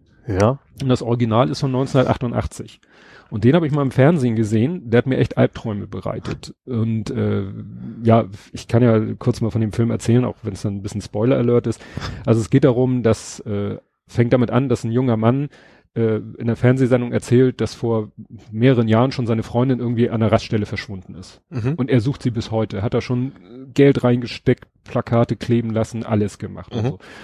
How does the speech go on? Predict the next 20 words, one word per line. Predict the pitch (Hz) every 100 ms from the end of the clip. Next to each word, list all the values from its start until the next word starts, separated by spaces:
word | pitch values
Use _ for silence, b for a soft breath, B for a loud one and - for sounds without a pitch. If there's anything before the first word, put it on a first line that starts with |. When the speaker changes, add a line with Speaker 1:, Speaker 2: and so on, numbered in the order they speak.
| B B
Speaker 2:
Und | 117
dann | 131
wird | 143
quasi | - 131 131 131
in | 117
Rückblenden | 113 170 131 139 147 - 135 143
erzählt, | 110 - 127 143 143
wie | 104 139
seine, | 127 120 120 123 120 113 113
wie | 104
das | 123 113
denn | 123
passiert | 113 - - 123 -
ist. | 90
Also | - 92
man | 117
Speaker 1:
Ja. | 107
Speaker 2:
lernt | 107 117 135 135
dann | 120
plötzlich, | - 120 - 123 117